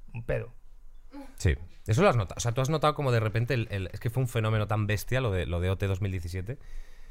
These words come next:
Speaker 2: Que
Speaker 1: Bueno,
Speaker 2: claro.
Speaker 1: sí, el dieciocho no tanto.
Speaker 2: Tú
Speaker 1: <laughs> Es broma, ¿eh?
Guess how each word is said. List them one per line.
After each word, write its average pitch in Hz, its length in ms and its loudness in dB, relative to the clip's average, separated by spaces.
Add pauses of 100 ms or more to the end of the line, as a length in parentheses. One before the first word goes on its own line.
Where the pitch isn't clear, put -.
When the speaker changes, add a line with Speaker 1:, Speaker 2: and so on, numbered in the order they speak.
(340)
Speaker 2:
Que - 100 2
Speaker 1:
Bueno, - 60 -2
Speaker 2:
claro. 131 120 6
Speaker 1:
sí, - 60 8
el 143 40 6
dieciocho 143 360 6
no 131 160 2
tanto. 135 220 -8 (120)
Speaker 2:
Tú - 80 0
Speaker 1:
<laughs> 139 100 6 (3000)
Es 156 80 6
broma, 151 300 10
¿eh? - 60 0